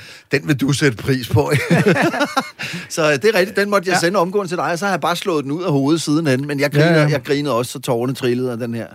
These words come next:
Speaker 2: Og vi, vi snakkede jo sammen om, hvad, hvad du skulle vælge, og jeg
Speaker 1: Ja.
Speaker 2: hjalp dig lidt, da du var travlt og det ene og det andet. Så sagde
Speaker 1: Ja.
Speaker 2: han, "Du sender mig den der", som, den grinede vi begge to lidt frem og tilbage. Den
Speaker 1: Ja,
Speaker 2: kan vi jo
Speaker 1: nemlig.
Speaker 2: sagtens bruge, fordi vi snakker også om, vi kunne også have fundet noget Judah Friedlander, fordi ham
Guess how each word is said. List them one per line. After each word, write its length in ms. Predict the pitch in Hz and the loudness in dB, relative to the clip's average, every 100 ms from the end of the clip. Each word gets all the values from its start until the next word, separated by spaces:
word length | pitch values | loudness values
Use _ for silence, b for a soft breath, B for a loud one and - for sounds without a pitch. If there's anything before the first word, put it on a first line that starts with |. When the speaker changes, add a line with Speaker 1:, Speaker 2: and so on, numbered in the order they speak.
| - | -6
Speaker 2:
Og 100 | 156 | 0
vi, 100 | 156 | 2
vi 140 | 147 | 2
snakkede 360 | 135 165 180 185 | 0 0 0 0
jo 40 | |
sammen 280 | 143 139 139 | -2 -2 -4
om, 60 | 123 | -2
hvad, 160 | 135 | -4
hvad 200 | 127 139 | -2 -4
du 120 | 147 | -4
skulle 240 | 135 147 135 | -4 -2 2
vælge, 320 | 135 139 151 | 2 2 -2
og 80 | 123 | -2
jeg 140 | 120 113 | -2 0
Speaker 1:
Ja. 140 | 107 95 135 | 0 -2 -4
Speaker 2:
hjalp 260 | 147 156 | -6 -4
dig 80 | 151 | -2
lidt, 200 | 143 147 | -2 -2
da 60 | 135 | -2
du 140 | 135 | 0
var 80 | 131 | -2
travlt 380 | 110 143 135 139 | -2 -4 -4 -4
og 60 | |
det 80 | 131 | -2
ene 120 | 131 | -2
og 60 | 131 | -2
det 60 | 120 | -2
andet. 220 | 123 127 | -2 -2
Så 100 | 151 | -4
sagde 120 | 135 | -4
Speaker 1:
Ja. 40 | |
Speaker 2:
han, 80 | - | -2
"Du 80 | 165 | -2
sender 200 | 202 214 | -2 -2
mig 120 | 226 | -2
den 180 | 208 170 | -2 -4
der", 180 | 165 131 | -4 -4
som, 180 | 151 135 | -4 -2
den 180 | 180 | -2
grinede 240 | 185 185 175 | 0 0 0
vi 60 | |
begge 180 | 151 175 | -2 -2
to 140 | - 170 | -2 0
lidt 160 | 160 | 0
frem 160 | - 156 | -4 -6
og 80 | 151 | -4
tilbage. 320 | - 139 135 | -2 -2 -2
Den 120 | 160 | 0
Speaker 1:
Ja, 80 | 127 | 2
Speaker 2:
kan 120 | 135 | 2
vi 40 | 147 | 4
jo 40 | |
Speaker 1:
nemlig. 160 | 135 127 | 2 2
Speaker 2:
sagtens 260 | 131 147 | 0 -2
bruge, 240 | - 143 135 | 0 0 0
fordi 160 | 143 | 0
vi 100 | 131 | -2
snakker 280 | 120 147 139 | -2 -4 -2
også 160 | 135 143 | -2 -4
om, 140 | 117 | -4
vi 40 | 110 | -4
kunne 100 | 127 | -4
også 80 | 123 | -2
have 40 | |
fundet 180 | 135 127 | 2 2
noget 240 | 120 113 | 2 -2
Judah 180 | 135 120 | -2 -2
Friedlander, 460 | 165 180 175 160 160 | 0 0 0 -4 -6
fordi 220 | - 127 | -6 -6
ham 220 | 120 147 | -4 -6